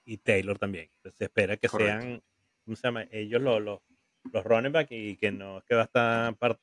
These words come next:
Speaker 1: ¿cómo se llama? Compartiendo el, la cochina con nadie. Entonces,
Speaker 2: Que este año
Speaker 1: este
Speaker 2: particular es, o sea, por lo que vimos el año pasado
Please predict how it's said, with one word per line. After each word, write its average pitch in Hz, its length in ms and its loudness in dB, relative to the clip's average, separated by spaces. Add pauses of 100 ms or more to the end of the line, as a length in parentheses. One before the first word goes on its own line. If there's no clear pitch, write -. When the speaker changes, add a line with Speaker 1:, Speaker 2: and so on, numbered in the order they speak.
(140)
Speaker 1:
¿cómo 107 140 -14
se 139 100 -4
llama? 120 140 -2
Compartiendo 101 560 -2
el, 113 340 0 (520)
la 113 140 0
cochina 110 420 2
con 110 160 2
nadie. 85 200 -6 (840)
Entonces, 101 380 -10
Speaker 2:
Que 113 220 8
este 135 280 6
año 147 220 6
Speaker 1:
este 147 120 0
Speaker 2:
particular 113 520 6
es, 131 220 -4
o 123 100 -8
sea, 101 320 2
por 104 100 -2
lo 98 120 -2
que 98 60 -4
vimos 113 180 8
el 143 60 2
año 139 120 -2
pasado 151 560 2